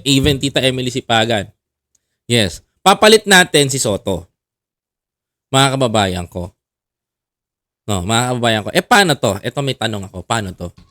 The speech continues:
Paano to, mga kababayan ko? And there is a two percent na sabi no. Paano to, mga kababayan ko, kung,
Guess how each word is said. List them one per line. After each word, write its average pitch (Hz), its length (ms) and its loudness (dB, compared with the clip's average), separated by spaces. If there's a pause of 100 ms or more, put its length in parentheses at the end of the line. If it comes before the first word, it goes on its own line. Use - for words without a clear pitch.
(1300)
Paano 170 320 2
to, 156 160 -2
mga 113 240 -2
kababayan 90 560 -4
ko? 87 240 -16
And 180 400 -6
there 165 240 -2
is - 160 -6
a 151 80 -14
two 160 160 -2
percent 143 480 -2
na 120 80 -4
sabi 110 320 -4
no. 90 320 -10 (1400)
Paano 208 320 0
to, 170 80 2
mga 127 320 2
kababayan 107 560 0
ko, 131 160 -2
kung, 107 400 -8